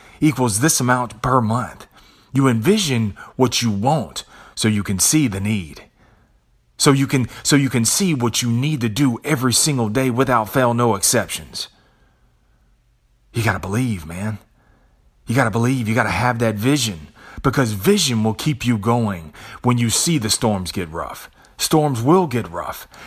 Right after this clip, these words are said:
That's, that's how, uh, how you get deceived, because if you get deceived by based on what you see, but you won't be deceived if you have vision first.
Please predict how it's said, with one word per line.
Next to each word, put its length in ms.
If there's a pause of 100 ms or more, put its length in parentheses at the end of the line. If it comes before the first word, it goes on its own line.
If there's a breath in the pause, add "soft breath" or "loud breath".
(120)
That's, 280 (180 loud breath)
that's 240
how, 340 (240 loud breath)
uh, 440
how 160
you 200
get 160
deceived, 680
because 420 (260 loud breath)
if 200
you 120
get 220
deceived 560
by 180
based 380
on 160
what 280
you 100
see, 320
but 220
you 80
won't 280
be 140
deceived 680 (600 soft breath)
if 160
you 80
have 140
vision 320
first. 540